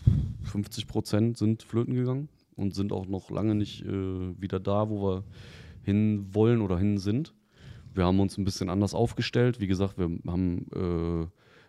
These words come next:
ja, einen Betrieb, einen gro-, einen größeren Betrieb auch wieder offen, der lange geschlossen war. Haben aber zeitweise auch wieder einen schließen müssen, weil die jetzt einfach gesagt haben,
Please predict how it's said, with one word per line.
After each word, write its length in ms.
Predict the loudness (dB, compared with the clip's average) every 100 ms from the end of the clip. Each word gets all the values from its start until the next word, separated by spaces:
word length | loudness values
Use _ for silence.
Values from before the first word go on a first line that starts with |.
| _ -4
ja, 440 | 0 2 2 2 0
einen 1300 | -4 -12 -18 -20 -20 -18 -18 -18 -18 -16 -14 -8 -4
Betrieb, 360 | -4 0 -2 -2
einen 80 | -4
gro-, 140 | -4
einen 160 | -4 -4
größeren 360 | -2 -2 0
Betrieb 260 | -2 -2 -6
auch 140 | -4 -2
wieder 180 | 0
offen, 320 | 0 -2 -4 -2
der 220 | -2 -2
lange 240 | 0 -2
geschlossen 400 | -2 -2 -4 -2
war. 240 | 0 0 -2 -10 -20 -20 -20 _
Haben 200 | 4 4
aber 220 | 6 2
zeitweise 460 | 2 0 4 4 4
auch 200 | 0 0
wieder 160 | 2 2
einen 240 | 4 2
schließen 380 | 2 0 0 4
müssen, 440 | 4 4 2 0
weil 100 | 0 0
die 80 |
jetzt 220 | 0 -2 -2
einfach 300 | -6 -6 -8
gesagt 340 | -6 -6 -4
haben, 380 | -2 -2 -4